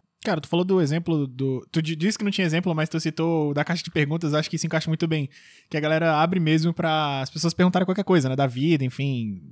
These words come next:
trabalho, escola, família. E vão interagindo com base naquilo pra criar essa relação de confiança, né? Aproximar o,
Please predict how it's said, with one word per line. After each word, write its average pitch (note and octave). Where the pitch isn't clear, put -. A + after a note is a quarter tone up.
trabalho, B2
escola, C3+
família. C3
E D3
vão D#3
interagindo F#3
com F#3+
base F3+
naquilo G#3
pra G3+
criar G3+
essa A#3+
relação F#3+
de F#3
confiança, F3+
né? B2+
Aproximar D#3
o, B2+